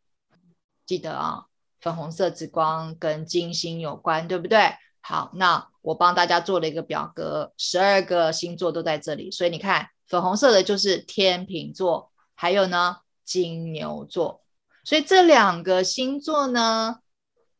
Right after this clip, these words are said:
如果你是这两个星座的人，就会知道粉红色之光对你这一周的影响是比较全面性的。但如果你不是，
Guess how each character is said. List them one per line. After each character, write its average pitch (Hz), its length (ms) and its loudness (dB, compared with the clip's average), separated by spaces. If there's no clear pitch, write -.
如 196 100 0
果 226 140 4
你 180 100 -6
是 180 120 -10
这 208 80 0
两 170 140 2
个 160 40 -6
星 175 180 -10
座 180 160 -2
的 156 100 -4
人， 147 120 -10
就 175 100 -6
会 180 100 2
知 170 120 -2
道 160 120 4
粉 160 200 -6
红 160 120 -10
色 165 180 -2
之 165 120 -8
光 165 220 0
对 190 140 -2
你 - 280 -12
这 196 160 4
一 190 60 6
周 202 180 0
的 185 80 0
影 160 160 -8
响 156 400 -6
是 - 220 -6
比 147 180 -10
较 156 400 0
全 147 320 -10
面 151 260 -6
性 - 360 -12
的。 - 220 -16
但 233 220 4
如 240 160 4
果 269 300 4
你 196 320 -2
不 175 340 0
是， 302 500 -2